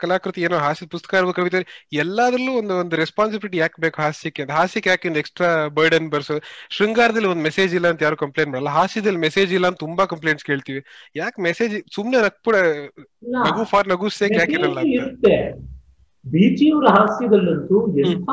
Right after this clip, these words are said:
Speaker 2: ಮಾರ್ಮಿಕವಾದ ಸಮಾಜದ ಚಿಕಿತ್ಸೆ ಇತ್ತು.
Speaker 1: ಹ್ಮ್.
Speaker 2: ಉದಾಹರಣೆಗೆ ಅವರ, ಅವರು ಪ್ರತಿಯೊಂದು ಕಾದಂಬರಿಯನ್ನು ನಾನು ಓದಿದ್ದೀನಿ, ಪ್ರತಿಯೊಂದು ಕಥಾ ಸಂಕಲನವನ್ನು ಓದಿದ್ದೀನಿ.
Speaker 1: ಹ್ಮ್.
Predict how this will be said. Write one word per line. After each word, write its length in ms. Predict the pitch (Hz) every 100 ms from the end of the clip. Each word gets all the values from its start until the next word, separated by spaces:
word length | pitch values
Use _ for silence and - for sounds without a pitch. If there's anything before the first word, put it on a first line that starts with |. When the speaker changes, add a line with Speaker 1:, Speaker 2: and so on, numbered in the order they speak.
| 269
Speaker 2:
ಮಾರ್ಮಿಕವಾದ 720 | 202 196 247 294 - 269 220 -
ಸಮಾಜದ 540 | 190 208 240 220 202 196
ಚಿಕಿತ್ಸೆ 420 | - - - -
ಇತ್ತು. 440 | 226 180 - - - _ _ _ 185
Speaker 1:
ಹ್ಮ್. 100 | 180
Speaker 2:
ಉದಾಹರಣೆಗೆ 560 | 190 196 190 190 151 - - -
ಅವರ, 200 | - 165 143 - - - _ 196
ಅವರು 200 | 240 -
ಪ್ರತಿಯೊಂದು 760 | - 240 240 294 349 339 311 233
ಕಾದಂಬರಿಯನ್ನು 680 | 233 233 254 247 240 269
ನಾನು 300 | 254 190 156
ಓದಿದ್ದೀನಿ, 480 | 165 165 143 139 131
ಪ್ರತಿಯೊಂದು 760 | 185 185 226 269 262 196 - -
ಕಥಾ 300 | 196 247 247
ಸಂಕಲನವನ್ನು 580 | 240 214 233 190 196 226
ಓದಿದ್ದೀನಿ. 480 | 170 165 131 131 131
Speaker 1:
ಹ್ಮ್. 500 | - _ - 175